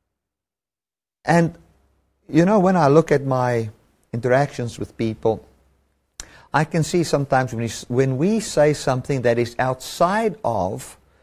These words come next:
our traditional knowledge of Scripture, yet inside of the salvation plan, people get scared.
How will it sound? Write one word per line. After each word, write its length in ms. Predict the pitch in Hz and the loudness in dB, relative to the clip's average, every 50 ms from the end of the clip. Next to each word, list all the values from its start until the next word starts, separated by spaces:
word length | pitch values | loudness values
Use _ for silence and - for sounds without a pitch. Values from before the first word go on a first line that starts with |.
| _ _ _ _ | _ _ _ _
our 140 | - 127 143 | -2 -2 -2
traditional 720 | 139 - - 131 113 131 170 190 - - 202 185 185 190 | -2 -2 -4 -2 2 2 2 2 2 -2 -2 -2 0 0
knowledge 800 | 160 139 131 131 131 165 214 233 214 127 107 107 120 - - - _ _ | 0 0 0 2 2 2 2 2 2 2 0 -2 -6 -10 -14 -18 _ _
of 200 | - 123 123 - | -2 -2 -2 -2
Scripture, 720 | - - - - 190 202 196 - - - 101 87 90 - 117 - _ _ _ _ _ _ | -6 -6 0 2 2 2 0 -2 -8 -8 -6 -6 -8 -10 -12 -18 _ _ _ _ _ _
yet 380 | - 113 135 185 220 220 - - - - | -2 4 6 6 6 6 2 -6 -4 0
inside 840 | 214 269 311 339 330 277 - - - 196 196 214 240 247 247 208 190 - - | 2 2 2 2 0 -2 -2 -2 0 0 0 0 -2 -4 -4 -6 -8 -6 -2
of 460 | - 139 120 98 101 117 120 - 113 | -2 0 0 0 -2 -4 -6 -2 0
the 80 | 123 139 | 2 2
salvation 840 | 135 - - 156 151 147 135 127 151 180 208 180 - - - 135 | 2 2 0 2 2 2 2 2 2 0 0 -2 -4 -6 -8 -8
plan, 540 | - - 160 170 175 135 104 87 92 117 135 - _ _ _ _ _ _ _ _ _ _ _ _ _ - | -6 -4 -2 -2 -2 -2 -4 -6 -8 -10 -12 -16 _ _ _ _ _ _ _ _ _ _ _ _ _ -4
people 220 | 143 139 120 131 | -2 0 0 0
get 220 | 123 110 131 135 | 0 0 -2 -2
scared. 420 | - - - - 175 147 110 - | -2 -4 -6 -4 -4 -4 -4 -6